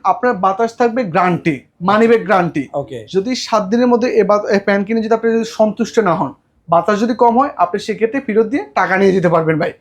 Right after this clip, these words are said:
Speaker 2: আচ্ছা।
Speaker 1: আর আমাদের প্রত্যেকটা প্যান্টের সাথে থাকে কিন্তু আপনার অফিসিয়াল গ্যারান্টি ভাই।
Speaker 2: আচ্ছা।
Speaker 1: অফিসিয়াল গ্যারান্টি কিন্তু আপনার প্রোভাইড করা হবে।
Speaker 2: মেমো থাকবে?
Speaker 1: হ্যাঁ, মেমো থাকবে, even অফিসিয়াল গ্যারান্টি কার্ড দেওয়া হবে। আমরা কয়েকটা প্যান্ট দেখিয়ে দেবো, এগুলো
Speaker 2: এই যে চিতা, ব্ল্যাক চিতা,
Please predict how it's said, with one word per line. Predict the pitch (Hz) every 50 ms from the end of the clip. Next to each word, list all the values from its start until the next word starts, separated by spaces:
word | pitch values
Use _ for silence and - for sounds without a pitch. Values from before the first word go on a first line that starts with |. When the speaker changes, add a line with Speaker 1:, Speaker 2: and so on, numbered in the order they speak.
| _ _ -
Speaker 2:
আচ্ছা। | 147 139 131 - - 123 120
Speaker 1:
আর | 196 196
আমাদের | 185 190 214 226 247 269
প্রত্যেকটা | 233 - 277 262 262 - - 285 - - 294
প্যান্টের | - 269 240 233 240
সাথে | 233 254 247 254
থাকে | 254 254 240
কিন্তু | 233 254 254 254
আপনার | 247 247 262 254
অফিসিয়াল | - - - 226 226 - - 262 240 - - 254 240 233 208
গ্যারান্টি | 165 147 202 185 185 175 - - 185
ভাই। | 170 147 - - - _ _ _ _ _ _ _ -
Speaker 2:
আচ্ছা। | 139 135 139 214 202
Speaker 1:
অফিসিয়াল | - 262 214 - 269 262 262
গ্যারান্টি | 214 214 233 208 208 196 254
কিন্তু | 226 254 262 247
আপনার | 240 - 220
প্রোভাইড | - 208 196 202 196 190 -
করা | 202 190 175
হবে। | 180 160 170 123 - - _ -
Speaker 2:
মেমো | 160 156 160 175 185 185
থাকবে? | 185 180 151 139 135 117 110 -
Speaker 1:
হ্যাঁ, | 214 208 160 135
মেমো | 165 175 180 190 214
থাকবে, | 220 247 240 240 254 254
even | 240 247 240
অফিসিয়াল | 208 - 214 220 233
গ্যারান্টি | 202 208 196 190 180 208
কার্ড | 202 220 202 196
দেওয়া | 208 202 208
হবে। | 226 247 285 349 - - _ _ _ _ _
আমরা | - 196 - - 247
কয়েকটা | 247 254 254 240 240 269 262
প্যান্ট | - 208 240 240 226
দেখিয়ে | 220 226 233 - 262
দেবো, | 240 269 262
এগুলো | 247 214 240 240
Speaker 2:
এই | 233
যে | 269 - -
চিতা, | - 277 269 - 254 185 151
ব্ল্যাক | - 143 175 214 233 -
চিতা, | - 247 233 - 180 139 113 107